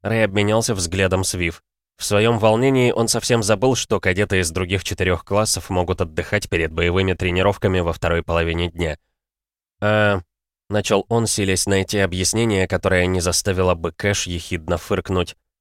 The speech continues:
Но прежде чем он успел что-либо придумать, сереброволосая девушка поднялась. Он с удивлением заметил на ее лице яркий румянец, видимый несмотря на темную кожу. Ее губы были так плотно сомкнуты, словно были склеены.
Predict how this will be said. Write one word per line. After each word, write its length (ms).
Но 140
прежде 380
чем 240
он 140
успел 340
что-либо 420
придумать, 520
сереброволосая 800
девушка 400
поднялась. 580
Он 140
с 60
удивлением 500
заметил 400
на 80
ее 340
лице 380
яркий 400
румянец, 580
видимый 380
несмотря 580
на 160
темную 380
кожу. 380
Ее 320
губы 240
были 200
так 260
плотно 380
сомкнуты, 720
словно 420
были 220
склеены. 640